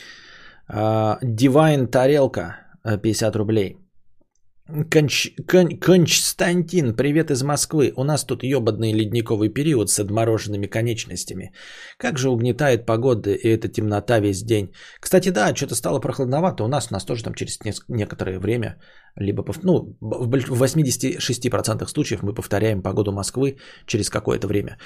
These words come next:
У нас тоже дубовенько. А, снег чуть подвыпал, э, дороги успели облысеть, ну, то есть их объездили, они стали сухими.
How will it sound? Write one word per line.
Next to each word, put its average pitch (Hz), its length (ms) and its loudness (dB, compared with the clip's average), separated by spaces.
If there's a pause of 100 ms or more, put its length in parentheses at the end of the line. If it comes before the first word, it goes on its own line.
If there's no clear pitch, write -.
(260)
У - 40 -2
нас 175 120 6
тоже 185 220 0
дубовенько. 127 880 2 (420)
А, - 200 -2
снег 160 220 0
чуть 160 180 -2
подвыпал, 156 560 2
э, 113 280 2 (240)
дороги 123 340 6
успели 113 540 2
облысеть, 120 540 2
ну, 147 120 0
то 104 100 0
есть - 200 -4
их 90 140 -4
объездили, 117 480 2
они 92 220 -2
стали 98 260 -4
сухими. 120 480 -2